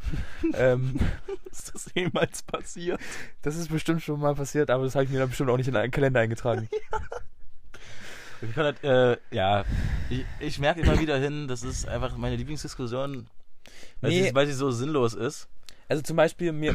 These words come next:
Speaker 2: also wie gesagt, das Kalen-, der Kalender ist mir wirklich das Wichtigste und das kann man mir halt auch nicht abschalten und das ist halt auch einfach,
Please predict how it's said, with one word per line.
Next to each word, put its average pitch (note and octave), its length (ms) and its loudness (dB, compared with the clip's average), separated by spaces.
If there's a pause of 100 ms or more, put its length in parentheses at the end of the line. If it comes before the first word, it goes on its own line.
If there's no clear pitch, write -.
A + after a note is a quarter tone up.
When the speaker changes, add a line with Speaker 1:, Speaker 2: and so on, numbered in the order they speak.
Speaker 2:
also C3+ 220 0
wie D3+ 80 -2
gesagt, A#2+ 320 0 (140)
das - 120 -6
Kalen-, C#3 320 -4
der B2 120 0
Kalender D3 320 -2
ist C3 100 -4
mir C3 120 -4
wirklich C3 140 -6
das A#2 140 -6
Wichtigste D#3+ 400 -4
und C3+ 80 -4
das A#2+ 140 -6
kann B2+ 100 -4
man B2+ 100 -4
mir A#2+ 140 -2
halt A#2 100 -2
auch G#2 60 -4
nicht A#2+ 140 -6
abschalten - 320 -6
und A#2 40 -6
das A#2 100 -6
ist - 60 -10
halt B2 120 -4
auch - 80 -4
einfach, B2 260 -6